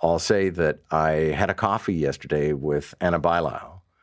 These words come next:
and she's one of, you know, the preferiti, as I like to say.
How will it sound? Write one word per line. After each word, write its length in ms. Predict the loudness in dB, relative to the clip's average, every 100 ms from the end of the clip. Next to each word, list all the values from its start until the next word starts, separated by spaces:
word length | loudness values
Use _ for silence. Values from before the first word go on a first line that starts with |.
| _ -20 _ _ _ _ _ -2
and 520 | 0 2 0 -2 -4
she's 360 | -4 -2 -2 2
one 180 | 2 4
of, 200 | 2 0
you 120 | 2
know, 140 | 2 2
the 160 | 0 -2 _ 0
preferiti, 920 | 2 4 2 0 0 -2 -6 -6 -8 -6
as 160 | 0 2
I 100 | 4
like 260 | 2 0
to 100 | -6
say. 380 | -2 0 0 -6